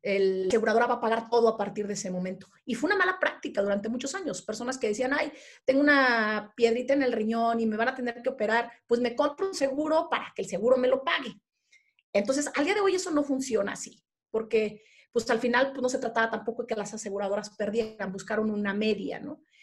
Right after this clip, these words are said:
Y al día de hoy, las personas que compramos un seguro de gastos médicos mayores, Marco, participamos en una pequeñita parte en el gasto de un siniestro. Hay varios conceptos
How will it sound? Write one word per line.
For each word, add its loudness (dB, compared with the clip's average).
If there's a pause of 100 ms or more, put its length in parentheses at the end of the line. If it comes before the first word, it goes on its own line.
(220)
Y 4
al 8
día 4
de 2
hoy, 6
las 0
personas -4
que -10
compramos 0
un 0
seguro 2
de 2
gastos -6
médicos -4
mayores, -6
Marco, -6 (640)
participamos 0
en -2
una -2
pequeñita -2
parte -4 (240)
en 6
el 6
gasto -2
de -4
un -6
siniestro. -8 (640)
Hay 6
varios 4
conceptos 0